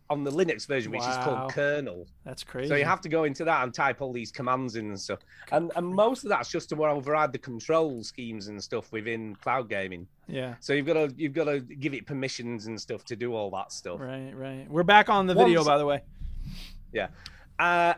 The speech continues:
Speaker 1: and then the last thing you do is you set up all the resolutions so it, it boots straight into your library on cloud gaming, which is really cool. So once you've got it all set up and you add it as a non-Steam game,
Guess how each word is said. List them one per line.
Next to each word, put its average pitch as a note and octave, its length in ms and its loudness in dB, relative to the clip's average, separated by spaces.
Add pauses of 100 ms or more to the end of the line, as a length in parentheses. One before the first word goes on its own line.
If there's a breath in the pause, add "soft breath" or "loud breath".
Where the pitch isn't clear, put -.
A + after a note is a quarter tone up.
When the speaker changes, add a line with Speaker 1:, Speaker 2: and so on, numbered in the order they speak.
Speaker 1:
and F3+ 140 4
then F#3 140 4
the F3+ 80 4
last G#3 260 2
thing F3 160 -2
you D3 120 -6
do C3 100 -4
is A#2 140 -4
you C#3+ 80 -6
set - 240 -2
up D3+ 100 -6
all D#3+ 140 2
the C#3+ 80 -2
resolutions D3 720 -2
so C#3 140 0
it, C3+ 120 -2 (160)
it C3+ 300 -6
boots E3 260 -4
straight D#3 540 -4
into C#3 280 -6
your C3 140 -4
library C3+ 480 0
on G#2 180 -4
cloud A#2+ 300 -2
gaming, G2+ 260 -4
which G#2 200 -10
is A#2+ 120 -8
really B2 260 -4
cool. C3+ 200 -6
So A#2 200 -6
once D3 280 -4
you've C#3+ 80 -6
got C3+ 140 -2
it C3 40 -2
all B2+ 140 -2
set - 260 -2
up A2 140 -4
and A2 180 -8
you A2+ 160 0
add C3+ 140 2
it A#2+ 100 -4
as A2+ 120 -8
a A#2+ 40 -6
non-Steam A#2 500 -6
game, B2 260 0